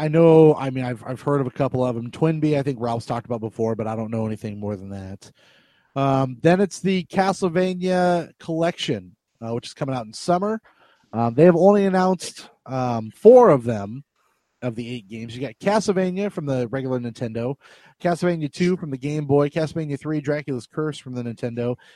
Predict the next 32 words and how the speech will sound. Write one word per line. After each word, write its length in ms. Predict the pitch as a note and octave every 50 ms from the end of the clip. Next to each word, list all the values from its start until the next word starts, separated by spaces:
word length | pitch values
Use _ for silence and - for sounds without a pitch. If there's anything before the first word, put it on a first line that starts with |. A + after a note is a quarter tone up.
| _ _
and 140 | - A#2 -
Super 340 | - - - B3+ A3+ G#3 F3
Castlevania 540 | - F3 D#3+ - - D3 D#3 D#3 C#3+ C#3 -
four, 400 | - - E3+ E3 E3 D#3+ E3 D#3+
which 180 | C#3 C3 -
we 120 | - C#3+ C3+
have 100 | A#2 -
played 260 | - C3 B2+ B2+ B2
right 120 | B2+ B2
here 160 | A#2 B2 A#2+
in 80 | A#2 G#2+
my 120 | G#2+ G#2
house, 460 | G2+ D#3 D3+ C3 A2 A2 A2+ - - - _ _ _ _ _ _ _ -
from 180 | A#2+ A2 G#2+
the 140 | A2 A2+ A2
Super 420 | G#2+ - - D#3 D#3+ D#3+ - A2+
Nintendo. 560 | G2 G2 F#2+ - - G2 F2+ F#2+ G2 F#2+ G2 - _ _ _ _ _ _
Uh, 220 | - G#2 G#2 A2+
four 300 | B2 - - F3 F3 E3
more 380 | D#3 D#3 D#3 D3 C#3 C3 B2 - -
still 460 | - - - D3+ C3+ C3 B2+ A#2+ A2
yet 220 | A2+ B2 B2 A#2 - _ _
to 120 | - - A#2+
be 100 | A#2+ A#2
announced. 360 | A2+ A2 A2+ A2+ A2+ - -
And 120 | C3 B2 B2+
lastly, 400 | C#3 D#3+ F3 E3+ - - F3 D#3
the 120 | C#3 C#3
Contra 560 | - - - F#3 G3+ G#3+ G3+ - G#3+ G3+ F3
Anniversary 480 | E3 F3 E3+ D#3 E3+ E3+ - - E3 D3+
Collection 420 | - E3+ E3 D#3+ D3 - - D#3
arrive 460 | C#3+ C#3 C#3+ D3 D3 D3 D3+ D3+ C#3